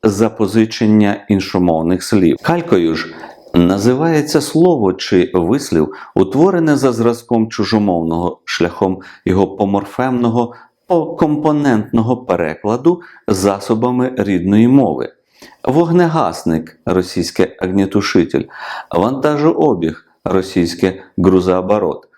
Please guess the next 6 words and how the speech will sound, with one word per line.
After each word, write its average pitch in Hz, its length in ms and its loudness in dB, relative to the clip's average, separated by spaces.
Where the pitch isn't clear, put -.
недолік — 104 840 2
російське - 760 -2
недочет, 98 760 0
займенник — 113 840 0
латинське 90 680 0
прономен, 98 720 0